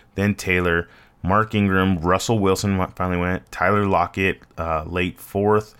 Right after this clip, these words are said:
D J Chark, D K Metcalf, all to end out the fourth round. Starting the fifth round was Sutton. Um, then Kareem Hunt, Le'Veon Bell, Leonard Fournette.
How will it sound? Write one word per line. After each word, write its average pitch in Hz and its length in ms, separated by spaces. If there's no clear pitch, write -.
D 98 160
J 87 200
Chark, 95 400
D 92 120
K 87 200
Metcalf, 92 560
all 95 340
to - 200
end 87 200
out 82 180
the 82 100
fourth - 500
round. 107 360
Starting 85 360
the 78 40
fifth 120 260
round 104 160
was 90 220
Sutton. 123 640
Um, 82 420
then 95 280
Kareem 113 360
Hunt, 107 240
Le'Veon 98 380
Bell, 95 260
Leonard 101 260
Fournette. 90 580